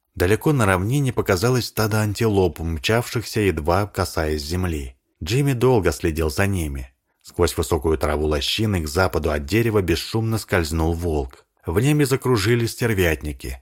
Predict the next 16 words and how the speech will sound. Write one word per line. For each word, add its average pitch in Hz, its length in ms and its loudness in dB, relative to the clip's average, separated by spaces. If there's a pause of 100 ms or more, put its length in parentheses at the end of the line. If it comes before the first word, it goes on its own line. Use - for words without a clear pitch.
(140)
Погрозив 85 580 2
им 80 120 -2
кулаком, 92 560 0
Джимми 120 460 0
изрыгнул 87 640 0
проклятие. 76 760 -2 (280)
На 95 160 4
землю 139 360 4
опустились 98 580 0
сумерки, 123 720 0
но 87 80 2
медведь 107 380 2
не 127 100 -2
покидал 90 420 2
своего 87 380 2
поста. - 580 -4